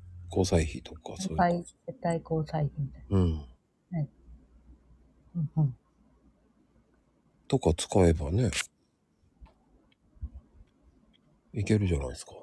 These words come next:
Speaker 2: おー。で、確定申告の時期に、あの、なんだっけ、あれ、確定し-、し-、決算書？違う。
Speaker 1: うん。
Speaker 2: 確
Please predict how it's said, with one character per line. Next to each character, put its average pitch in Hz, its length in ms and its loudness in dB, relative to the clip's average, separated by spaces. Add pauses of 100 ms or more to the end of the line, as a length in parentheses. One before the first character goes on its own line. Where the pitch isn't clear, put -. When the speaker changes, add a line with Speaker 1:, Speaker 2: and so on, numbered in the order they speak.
(840)
Speaker 2:
お 165 420 0
ー。 160 40 -4 (1400)
で、 269 120 4
確 240 240 0
定 233 140 6
申 233 180 2
告 202 220 4
の 190 120 8
時 190 140 4
期 196 140 6
に、 226 240 8
あ 180 80 6
の、 151 280 4 (1900)
な 160 100 2
ん 175 60 2
だ 165 80 2
っ 151 60 0
け、 151 160 -4
あ 147 80 -6
れ、 - 180 -18
確 - 240 -4
定 214 360 4
し-、 - 340 -20 (500)
し-、 - 240 -14
決 - 220 -14
算 226 200 4
書？ 247 220 0 (480)
違 110 60 4
う。 - 20 8
Speaker 1:
う 95 60 6
ん。 78 120 0 (540)
Speaker 2:
確 196 60 -4